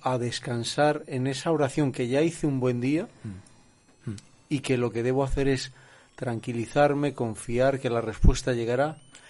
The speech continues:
Speaker 2: Sí.
Speaker 1: y no en una constante repetición, repitiéndole a Dios lo que yo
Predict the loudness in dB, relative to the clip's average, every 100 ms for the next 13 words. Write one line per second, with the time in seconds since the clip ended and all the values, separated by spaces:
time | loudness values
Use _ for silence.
0 | -18 -14 -6 -2 0 2 2 4 2 0
1 | -2 0 0 2 0 2 0 -2 -4 -4
2 | -2 -2 -4 -8 -10 -10 -8 -6 -4 -4
3 | -4 -6 -6 -8 -8 -8 -4 -4 -6